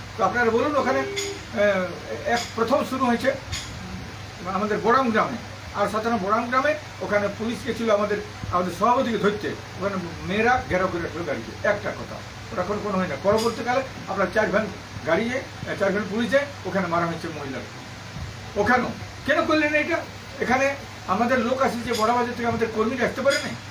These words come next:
আমাদের ওখানে পয়েন্ট ছিল, আমাদের পয়েন্ট ছিল একটা কান্ডারি, একটা পয়েন্ট ছিল আমাদের কর্সিলা, একটা পয়েন্ট ছিল আমাদের কুস্টার। এখানে ওরা আসবে নাই। আপনারা কি করেছেন? গাড়িগুলো ছিল, গাড়িগুলোকে ভাঙচুর করলেন, আর গাড়িগুলো তুলে নিয়ে চলে গেলেন। এটাতে কি হলো?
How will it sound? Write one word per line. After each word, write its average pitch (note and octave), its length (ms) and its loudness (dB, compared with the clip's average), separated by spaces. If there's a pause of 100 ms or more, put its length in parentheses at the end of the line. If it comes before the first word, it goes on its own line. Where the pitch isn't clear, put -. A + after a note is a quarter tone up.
(260)
আমাদের A#3 220 4
ওখানে B3+ 240 4
পয়েন্ট B3 300 2
ছিল, A#3+ 200 2 (340)
আমাদের A3 300 2
পয়েন্ট A#3+ 220 0
ছিল B3 140 0
একটা A3+ 180 0
কান্ডারি, B3 420 2
একটা G#3+ 220 0
পয়েন্ট G#3+ 200 -2
ছিল A3+ 120 0
আমাদের A3 220 0 (280)
কর্সিলা, B3 320 2
একটা G#3 180 -4
পয়েন্ট G3+ 220 -4
ছিল G#3 120 0
আমাদের G#3 240 0 (480)
কুস্টার। - 340 0 (320)
এখানে C4 280 0
ওরা C4+ 160 6
আসবে D#4 340 2
নাই। C4 80 -2 (280)
আপনারা A3+ 240 0
কি B3 160 -4
করেছেন? C4+ 300 2 (420)
গাড়িগুলো B3 400 2
ছিল, A#3+ 180 -2
গাড়িগুলোকে A3+ 500 2
ভাঙচুর E3+ 540 -4
করলেন, - 500 -8 (340)
আর E3+ 100 0
গাড়িগুলো F#3 300 4 (120)
তুলে G3 160 0
নিয়ে A#3+ 180 0
চলে E3 140 2
গেলেন। A#2 180 -4 (400)
এটাতে A#3 380 -2
কি B3+ 80 0
হলো? A#3 100 8